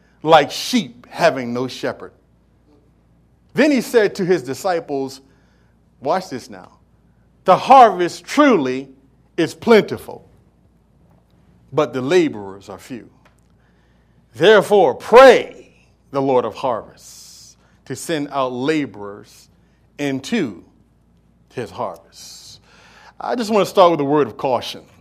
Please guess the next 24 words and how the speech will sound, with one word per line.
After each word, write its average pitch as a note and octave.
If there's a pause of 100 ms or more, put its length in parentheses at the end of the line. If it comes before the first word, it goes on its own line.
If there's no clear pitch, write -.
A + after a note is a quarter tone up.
(1040)
I A#2+
said G3+
last F#3
week F3+
that D#3+
we E3+
was D3 (1000)
starting F#3+
this F3
series F3
on D#3+
harvest D#3+
time, E3+
and D#3
perhaps F3 (960)
you E3
may F3+
be E3+
tempted F#3+
not F3
to E3+
get E3+
as D#3+
excited C#3